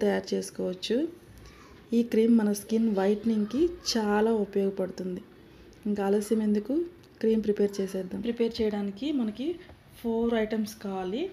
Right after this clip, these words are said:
దీనిలో ఫస్ట్ ఇంపార్టెంట్ ఐటమ్ వచ్చేసి రైస్. రైస్ అని ఎందుకు చెప్తున్నాను అంటే రైస్లో విటమిన్ బి, యాంటీ ఆక్సిడెంట్స్ పవర్స్, ఇంకా కొలాజన్ బూస్టర్‌గా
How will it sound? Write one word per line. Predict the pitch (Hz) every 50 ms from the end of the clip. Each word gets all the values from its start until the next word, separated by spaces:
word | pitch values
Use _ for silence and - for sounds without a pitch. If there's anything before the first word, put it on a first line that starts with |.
| - - - - - - - - - 202
దీనిలో | 214 220 214 214 233 240 240 - -
ఫస్ట్ | 226 220 214 - - - - 254 240 220
ఇంపార్టెంట్ | 214 208 - 226 226 220 226 214 208 208 202 202
ఐటమ్ | 202 208 196 202 202
వచ్చేసి | 202 - 208 196 196 - 240 254 320 370 - - - - - 196 - 190
రైస్. | 196 190 190 190 - - - - - - - - - - - - - - - - - - - - - - - - - - - 214
రైస్ | 214 220 233 247 247 - 277
అని | 254 240
ఎందుకు | 226 247 233 240 233
చెప్తున్నాను | 220 - - 202 208 208 202 196 196 190 185
అంటే | 185 180 - 214 269 320 294 247 208 196 196
రైస్లో | 196 202 220 233 - - 208 190 190 220 285 339 - - - - - - - - - - - 214
విటమిన్ | 214 214 220 220 220 220 208 190 175 - -
బి, | 214 226 240 277 320 320 320 - - - - - - - - - - - - - 185 196
యాంటీ | 202 214 208 233 233 226 226 220
ఆక్సిడెంట్స్ | 220 - - 233 233 226 220 - - - 226
పవర్స్, | 214 214 220 240 254 285 320 320 - - - - - - - - - - - - 214
ఇంకా | 214 208 226 247 302 359 415 - - - - - - - - - - - 233
కొలాజన్ | 226 233 240 247 240 262 247 240 220
బూస్టర్‌గా | 226 220 220 - 220 220 220 214